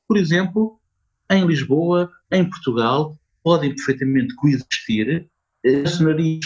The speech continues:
de várias tradições, em, em que, de facto, há enfoques ligeiramente diferentes na questão espiritual, religiosa, ritual e de crença.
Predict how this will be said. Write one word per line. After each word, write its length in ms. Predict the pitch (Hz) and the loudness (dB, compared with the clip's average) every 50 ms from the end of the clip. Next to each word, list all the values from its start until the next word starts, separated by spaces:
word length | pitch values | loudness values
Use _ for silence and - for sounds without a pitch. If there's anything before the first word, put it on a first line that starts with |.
| - - - | -10 -8 -6
de 200 | 135 120 135 139 | -4 0 0 0
várias 440 | 131 170 170 160 160 151 143 - - | 2 2 0 2 2 0 -2 -2 -4
tradições, 800 | - 135 127 - - 123 - - - 123 - - 175 208 220 196 - - - _ _ _ _ _ _ _ - | -4 -6 -6 -6 -10 -16 -14 -12 -8 -6 -4 -2 -2 -2 -2 -4 -8 -12 -16 _ _ _ _ _ _ _ -2
em, 440 | - 180 170 151 165 135 - 175 185 | 0 0 2 2 0 0 2 2 0
em 100 | 175 165 | 0 0
que, 420 | - - 220 214 185 151 - - - - | 0 0 2 2 2 -2 -4 -8 -2 -2
de 80 | 165 | -2
facto, 500 | 156 - - 196 190 190 - - 170 175 - - - | -2 0 -2 -2 -2 -2 -2 -4 -4 -4 -4 -2 0
há 260 | 226 240 214 202 - - | 2 2 2 0 -4 0
enfoques 560 | 240 226 208 - - - - 220 - - - 185 | 2 2 2 2 0 -2 -2 -2 -2 -2 -4 -2
ligeiramente 680 | 185 175 160 190 185 180 175 180 185 180 180 - - 156 | -2 0 2 2 2 2 0 0 0 -2 -4 -4 -6 -6
diferentes 560 | 151 - 180 185 175 156 139 147 - - - _ _ _ _ - | -4 0 0 0 2 0 -2 -4 -8 -12 -14 _ _ _ _ -2
na 140 | 156 160 156 | 0 0 0
questão 380 | - - - - - 175 165 | 0 -4 -4 0 0 0 0
espiritual, 840 | 151 - - - - 147 139 135 - - 143 151 160 160 156 143 135 | 0 -4 -6 -6 -4 -4 -4 -4 -4 -2 0 2 2 2 2 0 -2
religiosa, 800 | - 131 139 135 123 - 127 143 156 156 151 143 123 120 127 123 | -4 -6 -8 -8 -8 -4 0 0 2 2 2 0 0 -2 -6 -4
ritual 560 | 131 135 131 - - 143 143 147 143 135 131 | -4 -6 -6 -4 -2 0 0 2 2 0 0
e 60 | 123 127 | -2 -4
de 80 | - | -6
crença. 600 | - 117 117 120 135 135 - - 208 226 247 - | -4 0 0 0 -2 -4 -6 -2 -2 -2 -2 -6